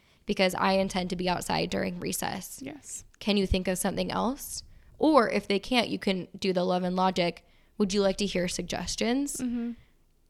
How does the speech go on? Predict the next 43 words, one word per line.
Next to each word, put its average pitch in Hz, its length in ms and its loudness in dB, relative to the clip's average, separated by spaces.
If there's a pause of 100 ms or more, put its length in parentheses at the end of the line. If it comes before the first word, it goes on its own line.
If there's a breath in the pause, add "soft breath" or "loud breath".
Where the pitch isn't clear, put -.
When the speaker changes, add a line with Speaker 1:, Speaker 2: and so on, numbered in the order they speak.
(100)
Speaker 1:
And 214 180 6
they 220 160 6
are 185 100 0
more 190 260 2
than 196 160 4
welcome 190 300 0
to 180 80 -4
fire 175 340 -6
back 175 300 -4
and 202 80 -2
be 208 60 -2
like, 208 180 -2
"Actually, 208 360 -4
no, 202 140 0
I 185 80 0
don't 180 220 -2
like 180 180 -4
those 180 200 -4
ideas. - 600 -4 (300 loud breath)
Can - 180 -2
we 185 80 0
think," 180 300 -4
you 202 120 2
know, 196 120 4
it's, - 120 -4 (100)
it's 247 180 4
a 453 80 4
conversation. 208 880 -2
This 202 180 -2
is, 220 140 0
like, 175 220 -6 (420 loud breath)
an 202 100 4
Speaker 2:
It's - 40 -2
a - 20 -4
two-way, - 120 6 (200)
Speaker 1:
ongoing 190 320 6
Speaker 2:
it's 190 60 -6
a - 20 -12
Speaker 1:
conversation. 175 640 -2
Speaker 2:
two-way 240 340 0
street. - 420 -8 (140)
Yeah. 254 240 -8 (100)
Speaker 1:
Exactly. 190 720 -2